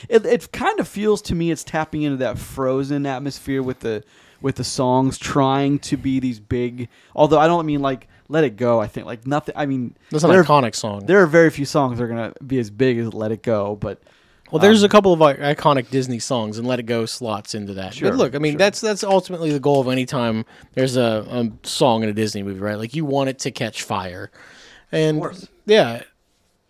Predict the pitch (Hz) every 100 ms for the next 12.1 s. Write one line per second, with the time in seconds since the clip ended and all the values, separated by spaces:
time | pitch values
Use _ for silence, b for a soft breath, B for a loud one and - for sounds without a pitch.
0 | - - 135 120 123 143 175 180 214 170
1 | 143 160 180 190 - 180 - 156 123 117
2 | 143 175 - 143 143 143 147 160 151 160
3 | 135 135 123 120 131 127 123 131 135 135
4 | 147 _ _ _ _ _ - 135 127 127
5 | 123 123 135 147 - 135 131 - - _
6 | _ _ _ _ _ _ 120 113 127 147
7 | 147 135 127 131 123 117 120 123 120 113
8 | 113 107 92 104 185 123 110 123 120 123
9 | 113 - - 127 117 - - 175 139 104
10 | 120 117 120 110 131 117 107 - 131 156
11 | 151 - 143 135 98 - - 185 185 165